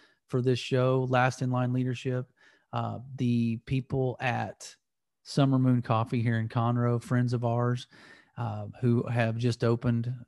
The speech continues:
the store and are having tremendous success and offering tremendous products.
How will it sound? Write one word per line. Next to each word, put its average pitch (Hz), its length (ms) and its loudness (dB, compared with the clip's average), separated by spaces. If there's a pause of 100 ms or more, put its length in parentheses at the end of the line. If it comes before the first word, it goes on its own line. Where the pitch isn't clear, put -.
(120)
the 113 120 -4
store 120 720 -2
and 117 260 -6
are 113 180 -4
having 117 520 -4 (100)
tremendous 123 400 0
success 117 600 0
and 110 100 0
offering 113 460 0
tremendous 113 360 -2
products. 123 640 -2